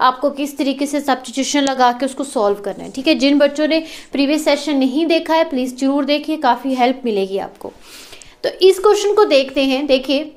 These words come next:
x plus two over two x square plus six x plus five। तो हमारे दिमाग में सबसे पहला चीज़ क्या आएगी कि चलिए इसको सब्स्टिट्यूट करते हैं, मीन्स कि इसको t के बराबर ले लेते हैं, फिर देखते हैं क्या बनता है।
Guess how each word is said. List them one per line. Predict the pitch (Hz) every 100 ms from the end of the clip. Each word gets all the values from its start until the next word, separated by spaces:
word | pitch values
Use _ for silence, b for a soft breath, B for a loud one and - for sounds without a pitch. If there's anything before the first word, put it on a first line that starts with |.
| - 262
x | 294 -
plus | 381 415 403
two | 392 392
over | 294 311
two | - 320 302
x | 320 349
square | 349 294 277
plus | 277 277 277
six | 294 -
x | 247 - -
plus | 240 240 -
five। | 220 - _ b b b -
तो | 330
हमारे | 311 302 294 330 392
दिमाग | 392 320 269 277
में | 302
सबसे | 311 285 - 370
पहला | 311 285 302
चीज़ | 302 294 285
क्या | 320 311
आएगी | 226 190 185 185 - b b b 320
कि |
चलिए | 311 320 339
इसको | 359 381
सब्स्टिट्यूट | - 269 - 277 262 254
करते | 254 220 - 196
हैं, |
मीन्स | 226 269 269
कि | 320
इसको | 294 320
t | 311 262 254
के | 285
बराबर | 277 262 240 240
ले | 240
लेते | 202 202 294
हैं, | 302 B B -
फिर | 392 294
देखते | 269 - 247
हैं | 254 294
क्या | 262 208
बनता | 196 - 175
है। | 196